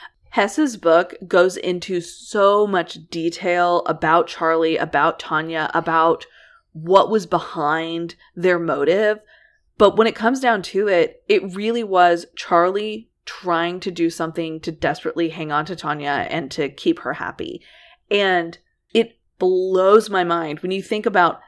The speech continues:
that being the reason for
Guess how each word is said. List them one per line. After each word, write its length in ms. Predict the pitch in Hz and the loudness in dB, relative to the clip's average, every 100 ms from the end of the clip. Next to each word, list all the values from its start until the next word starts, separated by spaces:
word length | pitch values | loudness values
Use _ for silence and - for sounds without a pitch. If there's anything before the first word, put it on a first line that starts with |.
| _ | _
that 680 | 180 156 175 165 208 - - _ _ _ _ | -18 -6 0 0 0 -6 -18 _ _ _ _
being 200 | - 196 | -8 -4
the 100 | 175 | -4
reason 680 | 147 156 170 - 226 254 285 - _ _ _ _ | -4 -4 -4 -4 -4 -4 -8 -12 _ _ _ _
for 340 | - 240 208 | 6 6 6